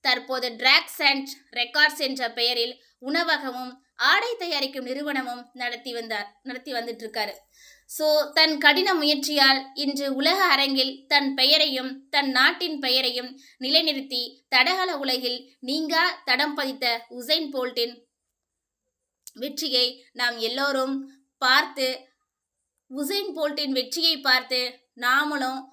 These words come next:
அவரை மாதிரியே பெ-, பெரிய முயற்சி செஞ்சு, தொடர்ந்து முயற்சி செஞ்சு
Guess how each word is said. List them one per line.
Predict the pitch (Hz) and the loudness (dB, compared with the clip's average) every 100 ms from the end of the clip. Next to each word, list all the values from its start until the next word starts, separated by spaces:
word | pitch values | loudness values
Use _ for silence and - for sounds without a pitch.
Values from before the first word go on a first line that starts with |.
| - | -4
அவரை | 214 254 349 392 | -2 -2 -2 -2
மாதிரியே | 311 247 247 240 254 254 _ _ _ | -2 -2 -2 0 0 -4 _ _ _
பெ-, | 226 - _ - _ _ _ | -20 -20 _ -20 _ _ _
பெரிய | 294 277 320 320 311 - | -2 0 2 2 0 -10
முயற்சி | 254 277 285 294 | -4 -2 -2 -6
செஞ்சு, | 285 254 247 240 - _ _ | -6 -6 -6 -6 -8 _ _
தொடர்ந்து | 262 262 302 339 | -2 0 0 -2
முயற்சி | 320 262 269 | -4 -4 -6
செஞ்சு | 277 285 247 233 247 262 | -6 -4 -6 -6 -8 -10